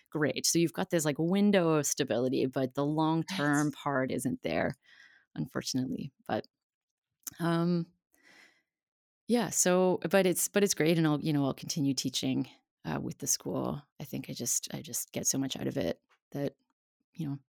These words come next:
Speaker 1: it's, it's wonderful. And hopefully there's some progress made in terms of, it's, it's not this one school. It's, it's kind of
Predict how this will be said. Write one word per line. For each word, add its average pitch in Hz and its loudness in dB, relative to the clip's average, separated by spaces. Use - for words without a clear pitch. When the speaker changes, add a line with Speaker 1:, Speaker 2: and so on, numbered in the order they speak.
Speaker 1:
it's, - -8
it's - -8
wonderful. 139 0
And 160 4
hopefully 147 2
there's 139 2
some 135 4
progress 131 -2
made 135 0
in 143 -4
terms 139 -2
of, 135 -6
it's, - -4
it's 160 0
not 151 2
this 147 0
one 143 0
school. 135 0
It's, 135 -2
it's - -2
kind 143 0
of 131 -2